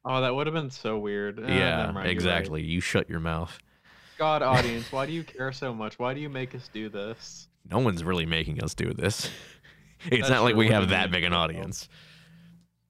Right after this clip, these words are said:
Speaker 1: Yeah, you're right. Okay.
Speaker 2: <laughs>
Speaker 1: I'll, I'll stop berating nobody now.
Speaker 2: Yeah. Um,
Speaker 1: Okay.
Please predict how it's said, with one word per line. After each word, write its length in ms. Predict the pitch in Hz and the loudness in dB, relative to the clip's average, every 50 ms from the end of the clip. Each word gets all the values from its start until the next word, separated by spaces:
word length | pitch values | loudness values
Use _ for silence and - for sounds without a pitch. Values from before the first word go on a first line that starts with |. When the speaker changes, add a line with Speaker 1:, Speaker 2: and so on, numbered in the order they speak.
| _ _ _ | _ _ _
Speaker 1:
Yeah, 200 | - 113 110 107 | -6 -4 -2 0
you're 200 | 110 113 113 110 | 0 -2 -2 -4
right. 260 | 101 98 92 92 95 - 107 | -4 -6 -6 -6 -8 -8 -6
Okay. 680 | 117 147 - - 170 139 - 202 165 143 - - 165 - | -4 -4 2 4 4 6 6 6 4 4 4 2 2 2
Speaker 2:
<laughs> 40 | |
Speaker 1:
I'll, 280 | - - 160 110 117 120 123 | 2 0 2 2 0 0 -2
I'll 60 | 135 | -4
stop 320 | 131 - - 151 147 139 131 | -4 -4 -4 -2 -2 0 0
berating 460 | 151 135 127 123 120 113 113 110 107 | 2 2 4 4 2 2 0 -2 -2
nobody 380 | 107 104 104 95 104 92 95 95 | -4 -6 -6 -6 -8 -10 -10 -10
now. 240 | 98 98 95 98 101 | -10 -12 -12 -6 2
Speaker 2:
Yeah. 440 | 98 98 98 90 82 78 73 80 - - - - - - - - - - - - - - | 4 6 6 6 6 4 2 2 0 -4 -10 -20 -20 -20 -20 -20 -20 -20 -20 -20 -8 -4
Um, 340 | - - 82 80 78 78 78 | 0 2 4 4 4 2 0
Speaker 1:
Okay. 180 | 80 80 80 | 0 -2 -2